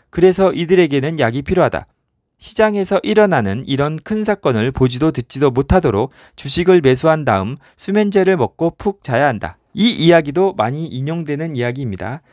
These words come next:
마지막 네 번째 요소는 운이다. 코스톨라니는 투기로 성공하려면 운이 따라주어야 한다고 말했다.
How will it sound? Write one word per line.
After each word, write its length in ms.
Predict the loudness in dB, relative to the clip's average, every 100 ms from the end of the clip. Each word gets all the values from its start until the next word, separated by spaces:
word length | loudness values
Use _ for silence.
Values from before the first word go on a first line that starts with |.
| _
마지막 340 | -4 -2 0 0
네 140 | 0
번째 260 | 0 0 0
요소는 360 | 0 -2 -4
운이다. 440 | -4 -2 0 -2 -4 _ _ -6
코스톨라니는 960 | -4 -4 -2 2 2 2 -2 -4 -6 -10
투기로 320 | -6 0 0
성공하려면 680 | 0 -4 -2 -2 -2 -2 -6 -10 _
운이 300 | -6 0 2
따라주어야 640 | 4 4 4 2 0 0 0
한다고 380 | -2 -4 -4 -4
말했다. 540 | -2 -4 -6 -10 -12